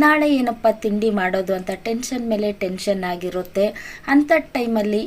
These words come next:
ಈ ರೀತಿ ಫ್ರೈಡ್ ರೈಸ್ ಮಾಡ್ಕೊಡಿ, ಮಕ್ಕಳು ತುಂಬ ಖುಷಿಯಿಂದ ಹೊಟ್ಟೆ ತುಂಬ ತಿಂತಾರೆ. ಮಕ್ಕಳು ಅಷ್ಟೇ ಅಲ್ಲ, ದೊಡ್ಡವರು ಸಹ ಖುಷಿಯಿಂದ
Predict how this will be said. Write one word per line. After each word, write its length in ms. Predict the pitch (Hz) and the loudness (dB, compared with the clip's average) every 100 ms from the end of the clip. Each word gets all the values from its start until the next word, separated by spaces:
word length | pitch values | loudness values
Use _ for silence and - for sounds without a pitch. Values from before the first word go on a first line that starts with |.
| - 226 | -4 -4
ಈ 20 | 220 202 | -2 -2
ರೀತಿ 220 | 202 254 - | -4 -8 -6
ಫ್ರೈಡ್ 320 | 196 185 202 208 | -2 -2 0 -4
ರೈಸ್ 160 | - 190 | -4 -6
ಮಾಡ್ಕೊಡಿ, 400 | 180 - 185 185 185 | -6 -6 -4 -4 -8
ಮಕ್ಕಳು 260 | 185 214 208 - | -8 -8 -8 -8
ತುಂಬ 260 | 220 262 269 269 - | -6 -2 -2 -2 -6
ಖುಷಿಯಿಂದ 480 | 208 - 247 226 220 214 | -8 -6 -4 -2 0 0
ಹೊಟ್ಟೆ 220 | 180 190 185 | -2 -6 -8
ತುಂಬ 160 | 190 185 185 | -8 -8 -8
ತಿಂತಾರೆ. 400 | 180 180 180 190 220 - - - 285 | -10 -6 -4 -2 -4 -10 -18 0 2
ಮಕ್ಕಳು 320 | 302 - 349 254 | 2 -2 -2 -2
ಅಷ್ಟೇ 240 | - 262 226 | -4 -2 0
ಅಲ್ಲ, 100 | 202 196 196 | 0 -4 -4
ದೊಡ್ಡವರು 440 | 208 208 254 233 220 | -4 -4 -4 -4 -4
ಸಹ 140 | 208 208 220 - - - - - | -6 -4 -6 -8 -18 -20 -12 -6
ಖುಷಿಯಿಂದ 560 | 254 - 311 269 233 | -4 -2 2 2 2